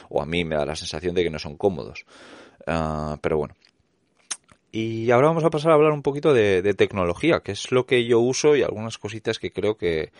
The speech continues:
a mucha gente os puede, os puede venir bien. Por ejemplo, unos auriculares. Hay muchas veces que, que yo trabajo y hay gente alrededor o lo que sea, ¿no? Que tengo la puerta abierta y,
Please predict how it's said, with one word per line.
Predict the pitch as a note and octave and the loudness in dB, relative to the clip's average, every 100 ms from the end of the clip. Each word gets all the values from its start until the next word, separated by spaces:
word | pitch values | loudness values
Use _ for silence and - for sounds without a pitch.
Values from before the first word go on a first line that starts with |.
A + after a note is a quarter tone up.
| - - _ | -20 -20 _
a | F#2 | -8
mucha | F2+ F#2 G2 | -6 -4 -4
gente | - E2+ F2 G2 F2 - | -6 -10 -8 -6 -6 -6
os | E2 - | -12 -2
puede, | F#2 F2 E2 D#2 - - | 2 2 2 -2 -8 -12
os | |
puede | - G2 | 2 4
venir | F2+ E2 D2 | 4 2 -10
bien. | - _ _ - - - - | -14 _ _ -20 -20 -20 2
Por | A#2+ | 2
ejemplo, | A#2+ C3 A2 | 4 2 2
unos | C#3+ F3 | 2 2
auriculares. | E3+ A#2+ - F#2+ - - - _ - - | 4 4 2 2 0 -6 -16 _ -20 -18
Hay | - G2 | -6 -4
muchas | A#2 C3+ B2+ | 0 2 4
veces | B2 B2+ | 2 2
que, | - B2 A#2 A2+ G#2 G2 - - | 4 6 8 8 6 4 0 -2
que | G#2 | 2
yo | G#2 | 4
trabajo | A2 G#2 G#2 - G2+ | 6 6 6 4 4
y | F#2 | 6
hay | F2+ E2+ E2+ E2 | 6 4 0 -2
gente | G2 F#2+ F2+ | -4 0 2
alrededor | F2 D#2+ D#2+ B2 B2 A#2+ A#2 | 2 0 4 8 8 8 8
o | G#2 F2 E2+ E2 D#2 D#2 - - - | 6 6 4 2 0 -2 -4 -6 -8
lo | - - | -10 -10
que | |
sea, | G2+ G2 | -8 -6
¿no? | G2 | -4
Que | F#2 | -4
tengo | E2 | -4
la | E2 | -6
puerta | F2 E2 A#1+ | -2 -2 -2
abierta | D2 F#2 F#2+ F2+ | 0 0 0 -4
y, | D#2+ D#2 | -4 -4